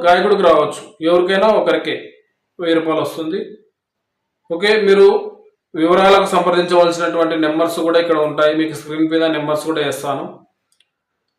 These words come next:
ఈ భజన పోటీకి నియమ నిబంధనలు వచ్చేసి ప్రతి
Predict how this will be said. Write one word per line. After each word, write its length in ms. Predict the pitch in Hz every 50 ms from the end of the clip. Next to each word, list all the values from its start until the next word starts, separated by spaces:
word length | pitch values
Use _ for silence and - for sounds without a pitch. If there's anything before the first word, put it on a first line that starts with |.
| _ _ _
ఈ 120 | 175 165 185 202 190 180
భజన 220 | 185 180 196 208 208 214 214
పోటీకి 400 | 214 208 208 214 214 214 220 226 - - - - _ _ _ _ _ _ _ _ _ _ _ _ _ _ _
నియమ 300 | 170 160 170 185 190 202 202 196 180
నిబంధనలు 500 | 180 180 185 185 190 185 190 185 180 175
వచ్చేసి 420 | 165 - 170 170 165 - 202 160 156 - - - - - - _ _ _ _ _ _ _ _ _ _ _ _ _ _ _ _ _
ప్రతి 260 | - 175 175 180 202